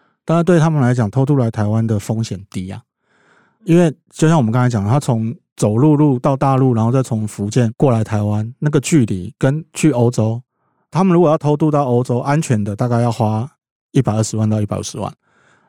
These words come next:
但是不安全的跟我们来台湾一样，三十万，但他们可能就是，比如说要躲在货车里面，像之前就曾经有发生过嘛，就是有三十几个越南人要偷渡到欧洲去打工的时候，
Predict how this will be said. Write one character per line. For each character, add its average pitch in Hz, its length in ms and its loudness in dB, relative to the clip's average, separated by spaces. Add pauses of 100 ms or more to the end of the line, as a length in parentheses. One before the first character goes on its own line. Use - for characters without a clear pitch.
但 165 120 2
是 180 80 6
不 - 200 -2
安 156 240 0
全 104 240 -4
的 101 180 -12 (180)
跟 147 120 2
我 139 60 4
们 113 260 0
来 110 140 0
台 113 160 -2
湾 113 140 2
一 110 60 -2
样， 110 180 -2 (180)
三 131 180 0
十 113 160 -6
万， 104 260 -2
但 147 140 0
他 160 100 2
们 151 120 0
可 131 120 -4
能 104 100 0
就 123 100 2
是， 135 160 2
比 - 120 0
如 127 60 2
说 123 160 0
要 135 100 0
躲 98 220 -6
在 107 400 -2
货 139 180 0
车 113 220 -4
里 101 100 -8
面， 92 240 -10 (240)
像 165 220 0
之 165 140 0
前 110 260 0
就 127 140 2
曾 104 260 -4
经 113 220 -4
有 98 220 -4 (340)
发 117 180 0
生 113 220 -2
过 117 180 -2
嘛， - 200 -16
就 120 120 -4
是 120 160 0
有 107 120 -4
三 135 200 0
十 139 120 -4
几 110 160 -2
个 104 100 -2
越 120 120 2
南 104 160 2
人 98 140 0
要 117 100 2
偷 113 220 -2
渡 120 140 0
到 113 140 -2
欧 104 260 -4
洲 104 360 -4 (140)
去 127 120 0
打 - 260 -4
工 98 180 -4
的 95 100 -4
时 90 120 -10
候， 90 280 -8